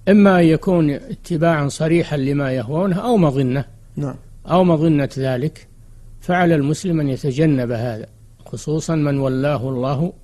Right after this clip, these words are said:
Speaker 1: أمور المسلمين، عليه أن يحذر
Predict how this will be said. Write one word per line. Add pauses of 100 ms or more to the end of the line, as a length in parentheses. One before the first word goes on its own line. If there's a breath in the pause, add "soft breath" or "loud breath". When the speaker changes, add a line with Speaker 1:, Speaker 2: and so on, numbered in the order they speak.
(640 soft breath)
Speaker 1:
أمور
المسلمين، (260)
عليه
أن
يحذر